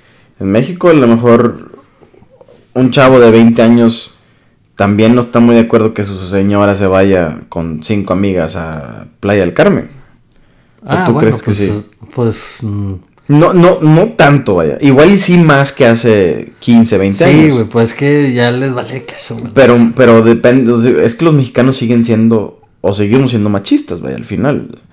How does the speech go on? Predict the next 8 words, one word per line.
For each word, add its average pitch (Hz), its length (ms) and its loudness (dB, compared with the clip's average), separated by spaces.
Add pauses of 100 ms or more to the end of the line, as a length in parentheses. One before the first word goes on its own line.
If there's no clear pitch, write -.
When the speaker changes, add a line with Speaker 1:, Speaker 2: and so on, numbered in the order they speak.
(280)
Speaker 1:
Somos 131 460 2
muy 123 260 2
machistas 143 500 -4
los 101 140 -6
mexicanos, 80 500 -10
todos 117 300 2
en 104 100 -6
general. 107 480 -2